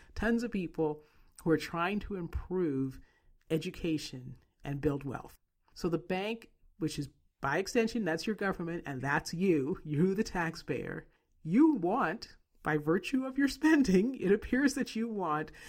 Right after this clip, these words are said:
self-employment and small-scale entrepreneurship as an alternative, an available alternative to wage employment. That's what they use your money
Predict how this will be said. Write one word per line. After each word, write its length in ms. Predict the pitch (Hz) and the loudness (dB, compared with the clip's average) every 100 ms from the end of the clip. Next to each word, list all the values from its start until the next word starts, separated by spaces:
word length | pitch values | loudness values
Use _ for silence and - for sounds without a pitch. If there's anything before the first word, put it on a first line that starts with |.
| - | -20
self-employment 1200 | - - 202 170 226 294 294 285 226 156 135 151 - _ _ _ - | -10 -6 0 2 2 0 -4 -4 -4 -4 -6 -10 -16 _ _ _ -4
and 180 | 170 | -4
small-scale 680 | 165 180 160 214 - 247 233 | -2 -2 0 -2 -2 -4 -4
entrepreneurship 880 | 226 180 190 196 220 165 143 - 139 - - | -2 -4 -4 -6 -4 -4 -6 -6 -6 -8 -2
as 160 | 170 | 0
an 80 | 185 | 0
alternative, 760 | 185 214 - 247 285 175 127 147 | -2 -4 -4 -4 -2 -4 -4 -8
an 200 | 170 170 | -4 -2
available 560 | 170 156 214 277 269 262 | -2 0 0 -2 -4 -4
alternative 640 | 247 262 - 269 185 143 | -6 -6 -6 -6 -4 -4
to 120 | - | -4
wage 340 | 165 151 175 190 | -2 0 -2 -4
employment. 640 | 196 196 226 262 - - - _ _ _ | -8 -4 -6 -6 -10 -14 -20 _ _ _
That's 380 | 165 170 185 - | -4 0 0 0
what 140 | 262 254 | -4 -4
they 100 | 233 | -4
use 300 | 214 226 190 | -4 -8 -4
your 160 | 214 | -4
money 360 | 196 202 233 | -4 -6 -6